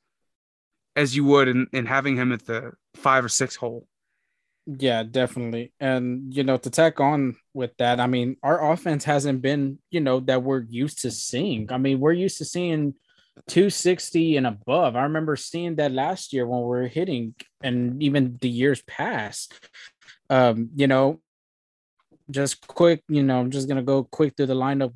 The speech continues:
Speaker 2: you know, average wise, you know, Altuve, two seventy-nine, we're expected to see that. Kyle Tucker, two thirty-nine, two twenty-one, Alex Bregman, uh, Yordan Alvarez, two seventy-two,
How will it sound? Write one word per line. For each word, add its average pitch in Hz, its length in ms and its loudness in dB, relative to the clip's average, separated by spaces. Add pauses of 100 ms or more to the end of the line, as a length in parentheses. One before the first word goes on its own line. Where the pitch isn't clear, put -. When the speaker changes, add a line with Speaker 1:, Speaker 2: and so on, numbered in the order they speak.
(160)
Speaker 2:
you 123 100 -4
know, 117 220 -4 (100)
average 135 320 2
wise, 123 340 2
you 127 60 -2
know, 120 160 -4
Altuve, 147 480 0
two 165 140 -4
seventy-nine, 139 420 -2
we're 131 200 -4 (120)
expected - 360 -4
to 117 40 -4
see 123 160 -2
that. 120 200 0 (420)
Kyle 151 180 2
Tucker, 151 320 0
two 175 240 0
thirty-nine, 117 480 0 (540)
two 220 180 4
twenty-one, 160 640 4
Alex 120 340 0
Bregman, 120 640 -4 (520)
uh, 131 180 6
Yordan 143 520 6
Alvarez, 139 440 2
two 147 200 0
seventy-two, 135 1160 0